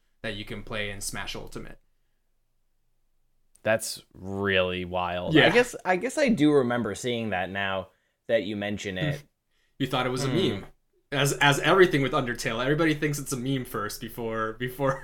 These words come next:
Speaker 1: <laughs>
Speaker 2: All right, all right. So I, I feel, I feel unbelievably out of the loop with this game. I talked to a couple friends about it this week, letting them know that I played it. I did binge the game, so I beat it all last night. I stayed up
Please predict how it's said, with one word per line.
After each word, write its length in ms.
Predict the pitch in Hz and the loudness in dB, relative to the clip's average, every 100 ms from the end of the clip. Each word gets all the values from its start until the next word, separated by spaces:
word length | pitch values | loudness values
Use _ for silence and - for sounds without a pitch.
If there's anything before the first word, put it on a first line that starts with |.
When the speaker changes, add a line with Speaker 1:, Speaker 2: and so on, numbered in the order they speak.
| - | 0
Speaker 1:
<laughs> 20 | |
Speaker 2:
All 120 | - 147 | 6 6
right, 260 | 110 113 | 6 2
all 120 | - 139 | 6 8
right. 220 | 117 120 | 8 6
So 320 | - 160 151 | 10 10 10
I, 360 | 160 175 175 165 | 12 10 12 8
I 20 | 180 | 6
feel, 380 | - 254 185 151 | 4 6 6 6
I 120 | 160 | 4
feel 280 | 185 233 185 - | 6 8 8 8
unbelievably 920 | 175 202 208 135 135 131 120 107 107 | 6 8 6 8 6 6 4 4 6
out 200 | 98 104 | 6 6
of 100 | 98 | 2
the 80 | 98 | 0
loop 320 | 92 90 - | -2 -4 -6
with 80 | 92 | -8
this 160 | 95 | -6
game. 160 | - 101 | -6 -2
I 80 | 104 | -2
talked 300 | 131 143 - | 2 2 4
to 80 | 151 | 4
a 40 | |
couple 240 | - - | 4 0
friends 360 | 135 - 127 120 | 2 6 6 6
about 260 | 117 120 120 | 6 8 8
it 140 | 117 | 4
this 180 | 123 113 | -2 -4
week, 460 | 120 120 117 - - _ - - | 2 2 2 -2 -14 _ -20 -6
letting 300 | 120 120 120 | 0 2 2
them 80 | 117 | 2
know 140 | 110 | 4
that 100 | 110 | 4
I 40 | 104 | 2
played 280 | - 110 | 0 2
it. 80 | 110 | 2
I 140 | - 123 | 4 4
did 240 | 135 139 | 6 6
binge 280 | 127 127 123 | 6 4 4
the 100 | 135 | 2
game, 340 | 110 101 104 | 2 0 -2
so 140 | 123 120 | -2 0
I 60 | |
beat 200 | 104 117 | 0 0
it 80 | 113 | 2
all 220 | 107 107 | 4 4
last 320 | 101 101 107 101 | 6 4 2 0
night. 240 | 95 98 | -2 -2
I 20 | |
stayed 300 | 98 104 101 | -2 -2 0
up 280 | 98 101 - | 2 0 -4